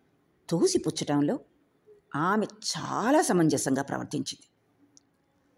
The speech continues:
"నువ్వు నన్ను క్షమించాలి. అందరూ అతన్ని చాలా తెలివైన వాడని పొగుడుతారు గాని,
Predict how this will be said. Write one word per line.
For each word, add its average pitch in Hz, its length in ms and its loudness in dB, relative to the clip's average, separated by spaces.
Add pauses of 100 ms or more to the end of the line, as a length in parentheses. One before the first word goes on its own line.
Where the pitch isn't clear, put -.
(360)
"నువ్వు 190 140 6
నన్ను 151 160 6
క్షమించాలి. 156 520 2 (1400)
అందరూ 170 520 4
అతన్ని 247 560 2 (680)
చాలా 143 520 2
తెలివైన 233 420 4
వాడని 214 320 2
పొగుడుతారు 190 480 2
గాని, 175 380 2